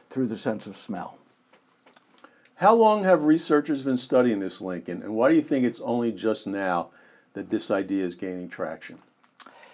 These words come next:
Speaker 1: The infectious components of Alzheimer's disease actually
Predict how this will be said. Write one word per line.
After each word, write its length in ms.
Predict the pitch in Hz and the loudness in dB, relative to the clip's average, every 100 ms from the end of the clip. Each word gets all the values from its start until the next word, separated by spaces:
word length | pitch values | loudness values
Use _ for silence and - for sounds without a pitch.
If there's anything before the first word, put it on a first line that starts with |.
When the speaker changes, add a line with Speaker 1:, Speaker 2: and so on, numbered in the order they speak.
| - - - - _ _ _ _ - | -20 -20 -20 -20 _ _ _ _ -18
Speaker 1:
The 460 | 127 131 143 139 | -4 0 2 4
infectious 640 | 135 123 - 226 - 202 - | 2 2 2 2 2 -4 -2
components 1040 | 190 143 147 185 170 120 104 - - - - - - | -4 -4 0 2 2 0 -2 -10 -14 -16 -20 -10 -4
of 160 | 113 | 0
Alzheimer's 600 | 120 156 160 143 120 107 | 6 6 6 4 2 0
disease 440 | - 85 120 117 - - | -6 -2 0 0 -2 0
actually 720 | 147 190 - 156 131 123 | 0 0 -2 0 2 0